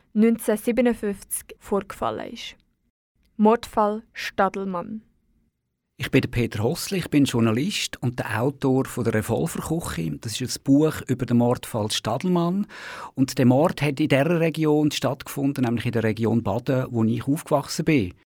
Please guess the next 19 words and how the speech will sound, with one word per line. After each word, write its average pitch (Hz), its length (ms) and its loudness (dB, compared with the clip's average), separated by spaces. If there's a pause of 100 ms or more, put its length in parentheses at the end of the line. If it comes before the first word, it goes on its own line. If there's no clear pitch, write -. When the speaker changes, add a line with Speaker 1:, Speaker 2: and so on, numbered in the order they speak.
(140)
Speaker 1:
Der 226 60 -2
Peter 254 440 2
Hossli 233 380 2
hat 202 160 -2
die 208 80 -4
grausame 208 600 2
Tat 196 300 2
von 202 220 0
einem 202 180 2
Liebespaar 202 680 2
in 247 100 -2
seinem 220 240 4
Buch 254 240 4 (340)
Revolverküche 220 1120 2 (340)
von 220 160 4
A 240 320 4 (140)
bis - 260 -2
Z 214 320 -2
aufgeschrieben 262 600 0